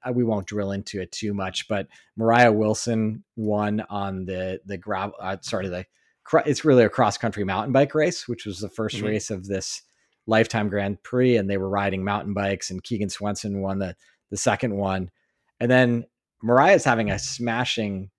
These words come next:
Speaker 1: uh, spring campaign 'cause she just won B W R San Diego as well.
Speaker 2: Oh, wow.
Speaker 1: Which, which on paper, they're two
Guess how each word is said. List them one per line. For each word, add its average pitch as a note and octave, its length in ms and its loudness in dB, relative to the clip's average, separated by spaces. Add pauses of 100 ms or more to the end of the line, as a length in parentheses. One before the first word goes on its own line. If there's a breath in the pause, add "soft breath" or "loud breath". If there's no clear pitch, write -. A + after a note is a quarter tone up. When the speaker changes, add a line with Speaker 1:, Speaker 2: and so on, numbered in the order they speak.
(400)
Speaker 1:
uh, G2+ 380 -2 (140)
spring B2 360 0
campaign G#2+ 680 -2 (380 soft breath)
'cause A2 100 -8
she B2+ 120 -8
just D3+ 240 2
won A#2+ 420 2 (380)
B B2 140 2
W A2 340 4
R G2+ 160 4
San G#2 260 -4
Diego F#2 600 0 (180)
as F#2 200 -8
well. G2+ 540 -2 (260)
Speaker 2:
Oh, D#3 120 -2
wow. C#3+ 140 4
Speaker 1:
Which, A#2+ 180 0 (720 soft breath)
which C#3+ 200 2
on C#3 100 8
paper, E3+ 340 6
they're A#2 160 6
two C#3 560 2